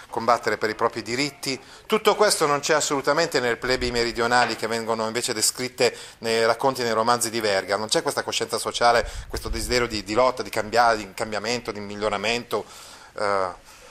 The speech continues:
non ci sono manifestazioni, non sono neanche concepibili le manifestazioni all'epoca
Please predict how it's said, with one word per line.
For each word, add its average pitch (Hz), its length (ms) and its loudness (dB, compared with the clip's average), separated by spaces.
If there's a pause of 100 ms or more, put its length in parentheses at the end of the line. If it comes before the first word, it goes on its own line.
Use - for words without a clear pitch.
(140)
non 113 80 -8
ci - 80 0
sono 143 180 4
manifestazioni, 120 1080 2
non 117 300 -4
sono 135 200 2
neanche 135 540 2 (260)
concepibili 123 800 -2 (160)
le 110 100 -4
manifestazioni 117 1080 0 (260)
all'epoca 104 720 0